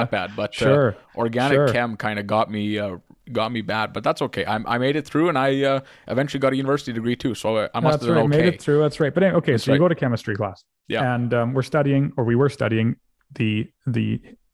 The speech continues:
Speaker 2: reality of matter, right? It's, it's the study of matter itself. And so the chemist, the properly trained chemist,
Speaker 1: Mm-hmm.
Speaker 2: is an expert on molecules, atoms, combinations,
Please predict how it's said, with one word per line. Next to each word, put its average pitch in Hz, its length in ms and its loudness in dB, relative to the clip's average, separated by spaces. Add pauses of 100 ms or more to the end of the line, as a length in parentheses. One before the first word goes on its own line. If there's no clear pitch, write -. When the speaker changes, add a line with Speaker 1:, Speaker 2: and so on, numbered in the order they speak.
(140)
Speaker 2:
reality 120 340 2
of 120 100 2
matter, 160 380 0
right? 117 220 0
It's, 127 180 -4
it's 117 200 -4
the 117 100 -2
study 135 320 0
of 123 80 2
matter 113 260 0
itself. 107 300 -8 (720)
And 139 140 2
so 147 160 4
the 131 60 2
chemist, 131 480 0
the 117 80 0
properly 120 440 0
trained 123 300 0
chemist, - 360 -6 (840)
Speaker 1:
Mm-hmm. 110 160 -2
Speaker 2:
is 143 100 2
an 131 80 2
expert 131 440 0
on 107 240 0
molecules, 113 640 -2 (360)
atoms, 107 520 -2 (640)
combinations, 113 760 -2